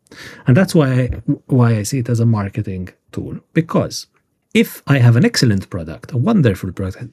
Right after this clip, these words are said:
genuinely incredible product, but I'm pricing it cheap, I might actually be telling people it's not worth it, it, it, it's,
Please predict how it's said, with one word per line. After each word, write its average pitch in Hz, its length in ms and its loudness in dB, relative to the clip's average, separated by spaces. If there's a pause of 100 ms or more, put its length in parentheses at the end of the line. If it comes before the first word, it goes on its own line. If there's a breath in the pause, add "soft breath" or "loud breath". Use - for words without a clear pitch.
genuinely 127 680 2
incredible 113 580 0
product, 82 560 -10 (960)
but 120 120 0
I'm 131 140 2
pricing 123 400 0
it 95 120 -10
cheap, - 320 -6 (720)
I 120 80 4
might 190 240 4
actually 120 280 -2
be 117 140 -2
telling 101 300 -6
people 151 420 -2 (400)
it's 123 180 -2
not 131 140 -4
worth 107 200 0 (280)
it, 120 200 -4
it, - 180 -18
it, - 220 -16 (100)
it's, - 240 -2